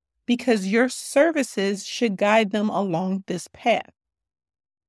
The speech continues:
Now, customer service, this is the type of interaction you have with your clients, and it is critical to ensuring brand loyalty, one customer at a time. So in essence, it's critical to your business's success.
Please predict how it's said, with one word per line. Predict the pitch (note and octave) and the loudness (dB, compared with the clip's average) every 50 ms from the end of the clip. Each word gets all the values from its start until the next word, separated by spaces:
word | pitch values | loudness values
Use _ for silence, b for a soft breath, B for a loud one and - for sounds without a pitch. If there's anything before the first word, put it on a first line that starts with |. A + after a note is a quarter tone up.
| _ _ _ _ | _ _ _ _
Now, | G#3 G3+ G#3 | -2 -2 -2
customer | - - - C#4 D4 C#4+ - - A3 F#3+ E3+ E3+ | -4 -4 -2 -2 -2 -2 -2 -4 -4 -4 -4 -6
service, | - - - - - F4+ G4+ F#4+ A3+ G3 F3 E3+ F#3 - - - _ _ _ _ _ _ _ _ _ _ _ _ _ | -8 -10 -12 -6 -2 0 0 0 0 0 -4 -6 -6 -10 -14 -18 _ _ _ _ _ _ _ _ _ _ _ _ _
this | F#3+ A3 D#4+ G#4 - - | 2 2 2 2 2 -4
is | A4+ - | -8 -8
the | - D#4+ | -8 -8
type | - - C4+ C4 B3+ - | 0 2 2 2 2 0
of | A#3+ G#3+ - | -4 -4 -2
interaction | - - A#3+ B3 A#3 A3+ G#3+ G#3+ A3 A3 - A3+ G#3 | 0 2 2 2 4 2 2 0 0 -2 -4 -4 -2
you | G#3 G#3 G#3 | -2 -2 -2
have | G3 G#3 A#3 A3+ A3+ A3 G#3+ | -2 0 2 2 2 2 0
with | G3 G#3 G#3 G#3 - | -4 -4 -4 -4 -6
your | F#3+ F3+ | -10 -12
clients, | - _ - - C4+ C4 A3+ G#3 G#3 G#3 G3+ - - | -12 _ -12 -4 -2 -2 0 0 0 -2 -4 -6 -8
and | - G3+ G3 F3 | -8 -6 -6 -6
it | - E3+ G3+ G#3 - | -6 -6 -8 -8 -6
is | - F#3+ F#3 F#3 - - - | -6 -6 -6 -6 -10 -16 -18
critical | - - - - A3 A3 B3 C4 C#4+ - - D4+ C#4+ C#4 B3+ | -18 -20 -10 -2 2 4 4 4 2 0 0 -2 0 0 -2
to | - - B3+ A#3+ - | -4 -2 -2 -2 -2
ensuring | - - G3 F#3+ G3 - - - - G3+ G#3 G#3 G#3 G#3 G#3 G#3+ | -2 -4 -4 -4 -6 -8 -10 -6 -4 -2 -2 0 -2 -2 -2 -2
brand | G3+ - G3 G#3+ G#3+ G#3+ A3 G#3+ G#3 | -4 -2 -2 0 0 0 0 -2 0
loyalty, | G3+ G#3 G3+ F#3+ F#3 F3+ - - - F#3+ F#3+ | 0 0 0 0 -2 -6 -8 -10 -10 -8 -8
one | F#3+ F#3+ F#3 F#3 G3 G#3 A3 B3 B3+ B3 | -6 -4 -4 -4 -2 0 2 2 2 0
customer | - - G#3+ G3+ - - - G#3+ G#3 G3+ | 0 0 0 0 0 -4 -6 -4 -4 -2
at | F#3 - G3 F#3+ | -2 -2 -2 -2
a | G3+ G#3 | -4 -8
time. | - - C4 C4+ A#3 F#3 - A3 - _ _ _ _ _ _ _ _ _ _ _ _ _ _ _ _ _ _ _ | -8 -4 -2 0 0 -2 -4 -8 -14 _ _ _ _ _ _ _ _ _ _ _ _ _ _ _ _ _ _ _
So | - - - B3 B3+ | -4 2 4 6 6
in | A#3+ A#3 | 6 4
essence, | A#3+ A#3 - B3 A#3+ - - | 2 2 2 0 -2 0 0
it's | A3 A3 - | -2 -2 -2
critical | - - - E4+ F#4 F4 - - B3+ A#3+ - | -8 -6 -2 0 0 0 0 0 -2 -2 -2
to | - - B3 | -2 -2 0
your | A3+ G#3 A3 A3 G3 | 0 2 2 0 0
business's | F3+ - G3+ G#3+ - A3 A3+ A3 G#3 - - G#3+ A3 A3 - | 0 -2 -2 -2 0 0 0 0 -2 -2 -2 -4 -4 -4 -6
success. | - - A3 G#3+ - - - - - - - - - - _ | -8 -10 -10 -10 -10 -6 -2 -2 -2 -2 -4 -12 -20 -20 _